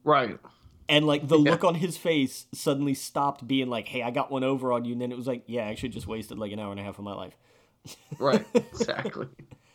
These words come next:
Speaker 1: Oh, yeah.
Speaker 2: That, God, that was funny as hell. I really wanna say it was something around, like, last Christmas-ish?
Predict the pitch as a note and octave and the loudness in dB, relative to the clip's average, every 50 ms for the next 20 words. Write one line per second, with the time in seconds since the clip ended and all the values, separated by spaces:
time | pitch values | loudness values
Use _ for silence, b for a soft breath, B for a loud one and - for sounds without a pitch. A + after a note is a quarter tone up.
0 | B B B B B B B B - - - C3 A2+ G2+ D#2+ - C#3+ A2+ G#2 G2+ | B B B B B B B B -2 0 0 0 0 -2 -4 -6 -6 -6 -8 -8
1 | F2 - - - - F#2 F2+ - - - G2+ A2 A2+ G#2 F#2+ F2 - - - _ | -10 -12 -14 -12 -12 -12 -12 -14 -10 -6 -6 -4 -4 -4 -6 -8 -12 -18 -20 _
2 | D3 - - - - F#2+ F2+ F2+ - - F#2+ F#2 - - B2 C#3 C3 B2+ A#2+ A#2+ | -20 -20 -20 -18 -18 -18 -18 -18 -18 -18 -18 -16 -6 -4 -2 -2 -2 -4 -6 -2
3 | D3 F3 G3 F#3 E3 D3 D3 C#3 B2+ - - C#3+ C3+ B2+ B2+ A#2 - - B2+ A#2+ | 2 2 4 4 4 2 2 0 -2 -2 -2 -2 -2 -4 -4 -6 -4 -4 -4 -4
4 | - B2+ A2+ G#2+ G#2+ A2 G#2+ G#2+ G#2 G2+ G2 F#2+ - G2+ F#2+ F#2+ F#2+ F#2+ - - | -4 -6 -6 -6 -6 -6 -4 -6 -6 -6 -8 -8 -8 -10 -10 -10 -10 -12 -14 -16
5 | - - - - _ _ _ _ _ _ _ _ _ _ _ _ _ _ _ _ | -20 -20 -20 -20 _ _ _ _ _ _ _ _ _ _ _ _ _ _ _ _
6 | _ _ _ - - _ _ C#3 D3 - - - C#4 C#4 B3 - - - - - | _ _ _ -20 -20 _ _ -16 -16 -14 -14 -12 -10 -10 -10 -12 -14 -18 -20 -20
7 | - - - A3 B3 - - - - - | -14 -10 -8 -8 -8 -8 -12 -16 -18 -20